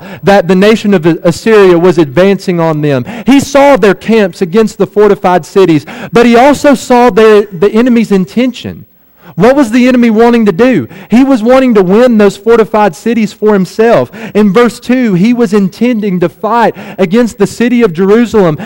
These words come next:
He saw, he realized what the enemy was doing, and because he saw it, he was able to act. He was able to respond. If King Hezekiah wouldn't have saw what Assyria was doing,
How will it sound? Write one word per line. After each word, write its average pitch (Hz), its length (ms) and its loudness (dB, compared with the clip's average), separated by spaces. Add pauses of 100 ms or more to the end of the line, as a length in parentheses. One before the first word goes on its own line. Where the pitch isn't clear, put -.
(140)
He 240 140 2
saw, 233 640 2 (180)
he 240 180 2
realized 214 680 2
what 220 200 0
the 196 160 0
enemy 240 280 0
was 190 200 0
doing, 220 440 0
and 226 340 -2
because 254 400 0
he 254 120 0
saw 185 340 0
it, 180 100 -4 (140)
he 220 140 2
was 220 140 0
able 220 220 2
to 175 140 -2
act. - 560 -8 (920)
He 208 140 0
was 220 160 0
able 214 240 2
to 190 100 2
respond. 156 720 -2 (280)
If 180 160 -2
King 262 300 -2
Hezekiah 208 720 0
wouldn't 180 300 -2
have 139 120 -4
saw 196 480 0
what 214 200 0
Assyria 208 520 2
was 196 160 -2
doing, 208 400 0